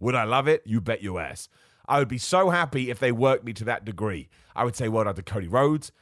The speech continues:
I would say well done to Brandy Rhodes. I would say well done to Tony Khan, the Young Bucks, Hangman, Punk, all these people, Chris Jericho, anyone that mentions something, even in passing, about that he's definitely there for company.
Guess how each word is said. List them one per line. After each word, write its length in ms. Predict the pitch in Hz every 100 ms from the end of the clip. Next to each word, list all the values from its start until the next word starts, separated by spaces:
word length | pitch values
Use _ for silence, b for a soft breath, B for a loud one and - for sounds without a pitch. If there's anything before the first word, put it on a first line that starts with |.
| b
I 60 | 107
would 80 |
say 120 | 113 117
well 160 | 110
done 80 | 101
to 100 | 92
Brandy 340 | 98 139 139
Rhodes. 400 | 135 139 143 131 b b -
I 60 | 113
would 80 |
say 140 | - 117
well 180 | 113 110
done 120 | 104
to 60 |
Tony 240 | 101 117 95
Khan, 360 | 131 143 143 143
the 60 |
Young 260 | 110 143 139
Bucks, 340 | 143 127 - _ _ -
Hangman, 500 | 156 151 139 135 135
Punk, 480 | 156 143 147 - - _ _ _
all 160 | - 285
these 140 | 262
people, 180 | 180 160
Chris 180 | 123 190
Jericho, 600 | 180 175 165 170 160 165 b b b
anyone 320 | 190 233 226
that 80 | 220
mentions 380 | 190 202 165 160
something, 240 | 175 151
even 180 | 165 180
in 80 | 170
passing, 460 | 151 165 160 131 127
about 200 | 135 123
that 80 | 127
he's 100 | 110
definitely 320 | 139 - 127
there 120 | 123
for 120 | -
company. 560 | 110 123 110 82 65